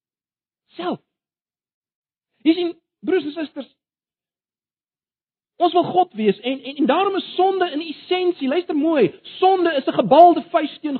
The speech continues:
God. Dit is 'n gebalde vuis teen God. Ons kan dit alles ook 'n bietjie anders stel en ek het al hieroor gepraat. In die Bybel kry ons die term shalom.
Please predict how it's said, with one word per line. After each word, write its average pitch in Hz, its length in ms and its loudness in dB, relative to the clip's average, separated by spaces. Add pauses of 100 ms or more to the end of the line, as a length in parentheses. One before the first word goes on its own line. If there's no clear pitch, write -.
God. - 240 -2 (880)
Dit 277 160 -6
is - 20 -2
'n 294 140 -4
gebalde 294 580 2
vuis 294 300 -10
teen 254 120 -12
God. 262 280 -18 (3750)
Ons 247 120 2
kan 277 140 2
dit 269 60 0
alles 247 200 4
ook 262 100 -4
'n 262 40 -4
bietjie 240 180 -6
anders 240 220 -4
stel 240 200 4
en 220 60 0
ek 208 160 -2
het 214 80 -6
al 220 120 0
hieroor 220 180 -8
gepraat. 208 480 -4 (680)
In 247 100 0
die 226 100 6
Bybel 269 220 4
kry 262 160 2
ons 247 80 -2
die 254 120 -8
term 247 280 -2
shalom. 226 720 0